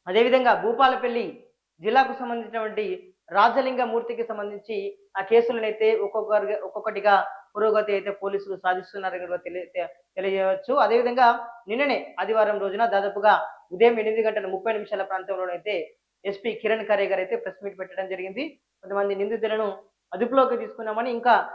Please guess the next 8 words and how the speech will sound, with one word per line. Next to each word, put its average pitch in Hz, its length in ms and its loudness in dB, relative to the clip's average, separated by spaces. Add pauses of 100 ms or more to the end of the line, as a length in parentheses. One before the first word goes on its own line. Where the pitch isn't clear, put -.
(180)
ఇద్దరు 220 180 -2
ముగ్గురు 208 260 0
వ్యక్తులు 202 320 -2
పరారీలో 202 500 2
ఉన్నారుగా 185 520 0 (320)
చెప్పడం 202 220 -4
జరిగింది. 214 280 0
అందులో 214 500 4